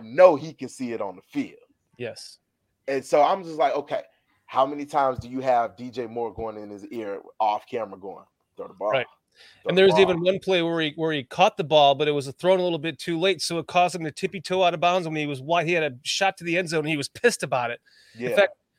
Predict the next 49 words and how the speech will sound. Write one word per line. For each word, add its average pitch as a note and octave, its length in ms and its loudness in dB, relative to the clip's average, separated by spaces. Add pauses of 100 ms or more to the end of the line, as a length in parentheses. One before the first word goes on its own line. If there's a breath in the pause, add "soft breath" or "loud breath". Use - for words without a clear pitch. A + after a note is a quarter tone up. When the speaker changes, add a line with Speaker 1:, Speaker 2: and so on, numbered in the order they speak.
Speaker 2:
I, F#3 160 4
I E3+ 80 6
didn't G3 160 0
mean F3 100 2
to D#3+ 60 -2
interrupt E3+ 240 2
you, D#3 100 0
but C3 160 -2
I C3 80 0
do G3 260 -2
have E3 320 4
the C#3+ 300 -2
all, D#3+ 160 6
all F3 220 2
the F3 140 -2
offensive E3 520 0
all D3+ 140 2
twenty-two C#3+ 640 -6 (800)
to D#3 60 -6
pull D#3 240 2
up E3 160 0
here C3+ 160 -2
in A#2+ 60 -6
a B2 40 -10
minute. C3+ 280 -6 (960)
And, D3+ 160 0
uh, D3+ 160 -6
you're E3 160 -4
doing F#3+ 180 2
a D3+ 60 -2
great D3+ 260 0
job C#3+ 420 2
here C#3+ 220 -2
with B2+ 160 -2
us. A#2 320 -6
A - 20 -10
lot E3 160 4
of, E3 60 -8
a - 180 -12
lot F#3+ 120 2
of - 60 -8
people G3 200 -4
for - 160 -10
the D#3+ 80 -6
first F3+ 260 -4
time F3 220 -4
on E3 100 -4
the D3+ 80 -4
show, D3+ 380 -2